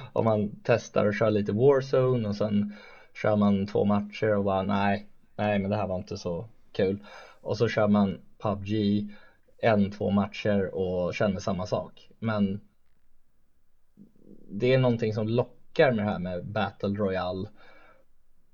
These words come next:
Och jag såg, ja, jag har väl sett den här Squ-, Squid Game.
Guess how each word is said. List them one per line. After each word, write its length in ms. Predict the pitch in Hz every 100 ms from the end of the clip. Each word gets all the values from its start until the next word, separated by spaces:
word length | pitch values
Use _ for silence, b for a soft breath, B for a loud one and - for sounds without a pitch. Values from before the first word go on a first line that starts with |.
| -
Och 120 | 113
jag 140 | 113
såg, 640 | 110 - 113 110 104 - - -
ja, 220 | 90 - - -
jag 80 | 107
har 60 | 110
väl 80 | 107
sett 260 | 104 107 -
den 100 | 107
här 240 | 104 92 95
Squ-, 680 | 95 - - - 117 113 101 -
Squid 300 | - 151 113
Game. 280 | 101 92 90